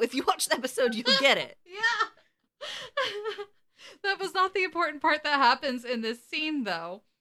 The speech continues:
Speaker 2: What's happening here is that Trevor has called Gary, and Gary answered the phone, and he's straight up asking Gary, "Where's Dean?"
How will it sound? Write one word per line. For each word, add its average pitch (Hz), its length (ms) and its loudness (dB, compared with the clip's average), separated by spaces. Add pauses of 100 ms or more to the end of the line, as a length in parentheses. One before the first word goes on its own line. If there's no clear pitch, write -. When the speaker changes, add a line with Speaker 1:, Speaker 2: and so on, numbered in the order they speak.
Speaker 2:
What's 285 200 -4
happening 320 480 4
here 302 360 4
is 240 240 -2
that - 280 -6
Trevor 254 840 0 (340)
has 247 240 -2
called 302 760 2 (260)
Gary, 151 520 0 (160)
and 208 160 -2
Gary 214 320 0
answered 277 380 0
the 214 80 0
phone, 180 440 -2 (460)
and 220 160 0
he's 254 240 0
straight 302 320 0
up 269 180 4
asking 240 520 0
Gary, 185 760 2 (280)
"Where's 214 460 0
Dean?" 208 680 -6